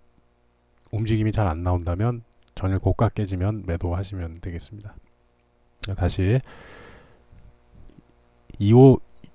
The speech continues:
육오사 기준으로 육칠일 돌파 매수, 육이삼 이탈 매도 시도하는 전략 오늘 가지고 시작을 해보겠고요. 당연히 시가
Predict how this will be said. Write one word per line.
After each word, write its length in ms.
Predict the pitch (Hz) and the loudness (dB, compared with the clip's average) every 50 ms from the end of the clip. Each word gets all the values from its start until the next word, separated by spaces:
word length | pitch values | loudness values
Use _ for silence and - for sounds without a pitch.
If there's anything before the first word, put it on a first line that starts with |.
| - _ _ _ - | -20 _ _ _ 0
육오사 560 | 98 104 110 - 131 127 - 110 98 - - - - - - | 0 2 6 6 6 6 6 2 -2 -2 -6 -12 -18 -20 -20
기준으로 680 | - - 101 - 98 87 87 85 98 120 143 147 143 120 110 104 - - - | -18 -18 -12 -12 -10 -8 -6 -6 -2 -2 -2 -2 -2 -6 -10 -16 -18 -8 -6
육칠일 460 | 110 110 - - - - 131 123 110 | -4 -4 -4 -4 -2 0 0 2 2
돌파 280 | 101 95 90 - - 90 | 0 -2 -2 -2 -4 -4
매수, 420 | 85 82 82 - 135 151 175 190 180 - _ _ _ _ _ _ _ _ _ _ _ _ _ _ - | -6 -6 -10 -6 -4 -4 -4 -4 -6 -12 _ _ _ _ _ _ _ _ _ _ _ _ _ _ -10
육이삼 400 | 92 90 92 98 90 113 110 92 | -8 -6 -6 -4 -4 -2 -4 -4
이탈 360 | 85 - - 113 127 135 127 - - - - - | -6 -6 -6 -4 -4 -6 -8 -12 -20 -20 -16 -12
매도 280 | 87 85 85 92 90 | -12 -8 -6 -6 -8
시도하는 400 | 82 - 101 90 85 82 90 92 | -6 -6 -6 -6 -4 -6 -8 -10
전략 480 | 92 - 90 85 87 87 92 110 127 127 - _ _ _ _ - - - - | -10 -8 -8 -8 -6 -6 -6 -6 -8 -8 -12 _ _ _ _ -20 -20 -18 -16
오늘 220 | 90 87 87 90 | -12 -12 -12 -12
가지고 580 | - - 90 82 82 87 87 98 113 113 - - - - - - | -10 -10 -12 -10 -10 -8 -4 -4 -4 -4 -4 -8 -16 -20 -20 -20
시작을 320 | - - - 95 98 98 | -12 -10 -8 -6 -6 -4
해보겠고요. 440 | 110 107 104 90 - - 120 127 117 - _ _ - _ _ _ - - - _ _ - - | -4 -4 -4 -4 -2 -2 -4 -4 -4 -8 _ _ -20 _ _ _ -20 -20 -20 _ _ -20 -18
당연히 500 | - - 98 101 104 110 120 139 151 151 135 | -12 -8 -4 -4 -2 -2 -2 -4 -4 -4 -8
시가 560 | - - - - _ - 143 135 139 147 - | -12 -16 -18 -16 _ -2 -2 -2 -2 -2 -6